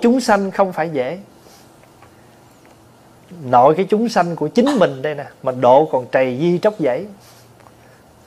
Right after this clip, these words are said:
Có lúc nó sân quá, mình biểu nó đừng sân nữa, nó không được. <laughs> "Tôi phải làm một trận cho ra lẽ."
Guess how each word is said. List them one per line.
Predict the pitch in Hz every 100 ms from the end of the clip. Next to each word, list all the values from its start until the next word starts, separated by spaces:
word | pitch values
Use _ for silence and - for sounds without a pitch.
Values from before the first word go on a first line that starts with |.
| - - - - -
Có | -
lúc | 185 240 254
nó | 196
sân | - 185 170 160
quá, | 180 247 302 285 262
mình | 170 131
biểu | 127 156
nó | 220
đừng | 208 139 170
sân | 180 170 175
nữa, |
nó | 196
không | 196 170
được. | 147 131 - - -
<laughs> | 147 - - - -
"Tôi | 160
phải | 170
làm | 180 131 123
một | 127 -
trận | 123 151
cho | 165
ra | 165 160
lẽ." | 131 117